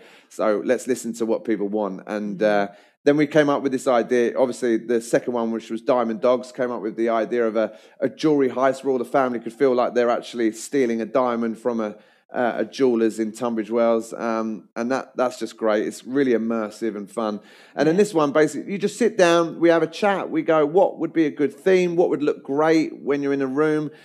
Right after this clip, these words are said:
Speaker 1: And then the temple just sort of thought, you know, the temple idea just sort of came, and, um, and then we go from there. We come up with the games first, and then I go away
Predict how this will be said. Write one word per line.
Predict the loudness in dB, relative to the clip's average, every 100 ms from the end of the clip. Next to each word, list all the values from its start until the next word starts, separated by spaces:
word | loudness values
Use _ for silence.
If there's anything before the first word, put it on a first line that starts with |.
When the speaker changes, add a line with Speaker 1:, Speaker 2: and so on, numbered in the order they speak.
| -20 -20 -6
Speaker 1:
And | 0
then | 2
the | 0
temple | 2 2 2 0 0
just | 0 0
sort | 2 2
of | 2
thought, | 4 4 4 -2 -6
you | -4
know, | -2 -2
the |
temple | 0 -2 0 0 2
idea | 2 2 -2 -2
just | -6 -6
sort | -6
of |
came, | 0 0 0 -2
and, | -4 -2 2
um, | 2 2 -4 -8 -10
and | -6 -4
then | -6 -4
we | -4
go | 0 0
from | 0 -2
there. | 0 0
We |
come | -2 -4
up | 0
with | 0
the | -2
games | 2 2 2 -6
first, | 0 2 2 0 -4
and | -2
then | -2
I | -2
go | 0 2
away | 4 4 4